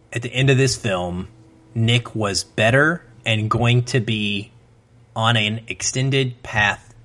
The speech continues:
to recovery. I did not have an understanding that he was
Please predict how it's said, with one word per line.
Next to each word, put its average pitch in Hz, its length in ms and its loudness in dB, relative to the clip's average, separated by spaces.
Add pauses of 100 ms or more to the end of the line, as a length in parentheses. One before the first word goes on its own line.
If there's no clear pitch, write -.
to 113 120 -6
recovery. 87 640 -10 (280)
I 113 80 2
did 113 180 -2
not 117 320 0
have 120 320 -2 (100)
an 101 200 -10
understanding 110 800 -4
that 95 100 -12
he 120 240 -8
was 101 260 -8